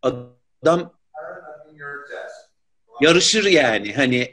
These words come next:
aramızdaki en kibirli, en iddialı tasarımcıyla yarışır kendi duruşuyla. Çünkü yıldızlı Michelin şef, hani the, the, o da bir the, the designer ve çok başarılı ve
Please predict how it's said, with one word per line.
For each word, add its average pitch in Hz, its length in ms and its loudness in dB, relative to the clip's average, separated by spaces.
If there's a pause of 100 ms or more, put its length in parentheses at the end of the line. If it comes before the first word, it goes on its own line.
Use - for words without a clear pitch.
(120)
aramızdaki 165 680 2
en 185 300 0
kibirli, 156 720 2
en 160 440 2
iddialı 156 640 4
tasarımcıyla 160 840 2
yarışır 151 720 2 (320)
kendi 131 300 0
duruşuyla. 120 560 -2
Çünkü 180 560 2 (480)
yıldızlı 185 840 2 (180)
Michelin 220 560 -2
şef, 247 420 -2 (140)
hani 151 380 0 (380)
the, 170 80 0 (220)
the, 202 200 2 (560)
o 208 160 2
da 240 140 6
bir 143 200 -2
the, 151 80 0 (220)
the 160 200 0
designer 165 760 4
ve 151 140 0
çok 170 340 -2
başarılı 160 640 4
ve 165 240 0